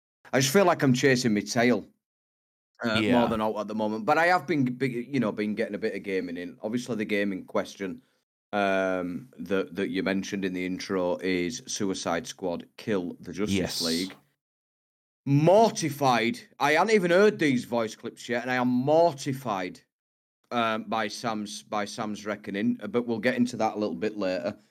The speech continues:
Speaker 1: But yeah, I've, yeah, I've been enjoying my game, and I've so much to play. Skull and Bones open beta out today as well,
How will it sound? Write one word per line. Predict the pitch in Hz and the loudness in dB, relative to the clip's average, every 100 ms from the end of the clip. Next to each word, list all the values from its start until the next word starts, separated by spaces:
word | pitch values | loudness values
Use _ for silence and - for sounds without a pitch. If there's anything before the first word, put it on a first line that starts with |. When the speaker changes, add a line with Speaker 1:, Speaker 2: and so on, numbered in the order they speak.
| _ | _
Speaker 1:
But | 160 170 | 0 4
yeah, | 196 170 170 | 4 4 4
I've, | 185 165 | 2 2
yeah, | - 208 | 2 4
I've | 170 | 4
been | 143 208 | 4 4
enjoying | 190 143 135 113 | 4 4 4 2
my | 110 | -2
game, | 120 123 | 0 0
and | 131 | -2
I've | 123 | -4
so | - - 185 196 | -6 -2 2 4
much | 165 143 139 | 2 -2 -6
to | - | -12
play. | 113 123 120 110 107 107 | -6 0 2 2 0 -4
Skull | - 185 | -4 0
and | 196 147 | 2 4
Bones | 135 123 107 | 4 2 2
open | 123 120 113 | 0 0 -2
beta | 98 113 117 110 | -2 -2 0 0
out | 107 - | 0 -2
today | 107 104 107 | -6 -2 0
as | 104 | 0
well, | 104 113 90 107 | 0 0 0 -4